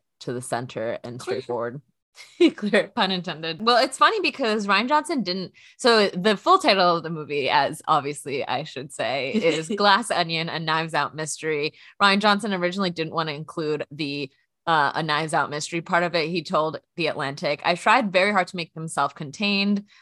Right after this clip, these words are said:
Speaker 1: Honestly, I'm a little pissed out that I have to have a Knives Out mystery in the title, you know, 'cause I just want it to be called Glass Onion." I don't know. I don't understand why he needs them to be that self-contained, 'cause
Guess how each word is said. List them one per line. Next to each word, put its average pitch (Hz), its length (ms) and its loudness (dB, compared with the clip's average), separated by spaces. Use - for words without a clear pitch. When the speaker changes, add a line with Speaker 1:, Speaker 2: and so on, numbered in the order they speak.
Speaker 1:
Honestly, 190 340 2
I'm 175 80 0
a 165 80 0
little 151 180 0
pissed - 280 -4
out 156 180 4
that 156 80 0
I 156 60 0
have 151 160 0
to - 80 -10
have 147 180 2
a - 60 -4
Knives 143 260 -4
Out 135 140 0
mystery 147 280 -8
in 143 60 -10
the 143 80 -8
title, 143 300 -4
you 151 100 -6
know, 147 180 -4
'cause 156 160 -8
I 143 80 -4
just 165 240 0
want 156 120 -6
it 143 40 -14
to - 80 -20
be 147 80 -8
called 139 320 -2
Glass 156 280 0
Onion." 156 500 -6
I 381 180 4
don't 277 160 2
know. 190 340 4
I 240 120 6
don't 349 120 4
understand 208 680 -2
why 151 240 2
he 175 140 -2
needs 156 240 -12
them 160 140 -6
to 165 100 -8
be 156 160 -6
that 117 340 -2
self-contained, 214 800 0
'cause 156 580 -4